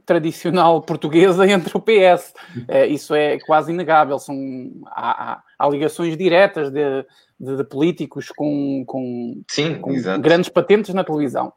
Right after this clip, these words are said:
Speaker 1: E, e é, é assim, nós não podemos proibir um, o primo do primeiro-ministro de trabalhar na T V I, claro que não, isso não passa por aí, isso seria impensável, mas acho que uma empresa que se, que se preza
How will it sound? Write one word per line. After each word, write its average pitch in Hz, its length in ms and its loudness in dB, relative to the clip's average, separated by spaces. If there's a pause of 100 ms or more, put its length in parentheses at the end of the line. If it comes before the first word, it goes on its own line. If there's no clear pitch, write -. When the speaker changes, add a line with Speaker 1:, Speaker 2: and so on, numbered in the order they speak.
(300)
Speaker 1:
E, 233 380 0
e - 160 -10 (560)
é, - 300 -4
é 285 60 0
assim, 202 360 -2
nós 254 220 4
não 269 100 4
podemos 254 280 0
proibir 196 640 2
um, 156 320 -2
o 175 40 4
primo 190 520 2
do 156 100 0
primeiro-ministro 185 680 0
de - 200 -16
trabalhar 156 460 2
na 139 160 -2
T 139 140 -6
V 143 180 -2
I, 302 180 -6
claro 139 220 -4
que - 80 -12
não, 208 180 -6
isso - 160 -12
não 131 140 -10
passa 135 300 -2
por 135 140 -4
aí, 135 160 -4 (260)
isso 147 160 -4
seria 135 200 -4
impensável, 160 600 2 (400)
mas 427 160 0
acho 175 320 2
que 233 140 -2
uma 349 260 0
empresa 156 480 0
que - 100 -12
se, - 160 -8
que - 440 -14
se - 180 -14
preza 143 580 0